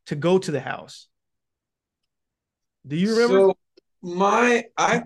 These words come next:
Speaker 2: thought what it was is the landowner
Speaker 1: Mm-hmm.
Speaker 2: dude, the dude who
Speaker 1: Mm-hmm.
Speaker 2: owns the land, because,
Speaker 1: Mm-hmm.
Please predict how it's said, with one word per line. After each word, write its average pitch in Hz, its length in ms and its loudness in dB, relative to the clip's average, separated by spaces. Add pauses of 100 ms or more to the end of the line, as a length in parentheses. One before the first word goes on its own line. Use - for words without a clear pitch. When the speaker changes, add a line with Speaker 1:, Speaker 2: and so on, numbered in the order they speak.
Speaker 2:
thought 220 360 0
what 185 160 -6
it 160 140 -10
was 180 380 -4
is 151 240 -10
the 139 120 -2
landowner 131 1080 -2 (320)
Speaker 1:
Mm-hmm. 180 160 -2
Speaker 2:
dude, 123 300 2 (340)
the 127 160 2
dude 151 220 4
who 160 100 2
Speaker 1:
Mm-hmm. 175 220 6
Speaker 2:
owns 156 100 -2
the 165 220 2
land, 123 320 0
because, 120 540 0
Speaker 1:
Mm-hmm. - 40 -20